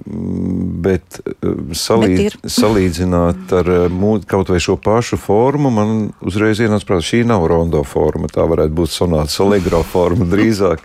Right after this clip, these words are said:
Speaker 2: <laughs>
Speaker 1: Mūzikai ir nozīme jūsu dzejas tapšanā?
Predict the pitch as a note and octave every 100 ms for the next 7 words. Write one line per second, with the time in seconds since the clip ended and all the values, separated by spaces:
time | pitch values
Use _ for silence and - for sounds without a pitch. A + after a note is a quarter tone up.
0 | D4 G#3+ G#3 - G#2 A2 A2 - F2+ F#2+
1 | F#2+ C3+ D#3 C#3+ F#2 E2+ D#2 - E2+ E2+
2 | F2 E2+ D#2+ E2 D#2 D2 - D#2 - D2+
3 | -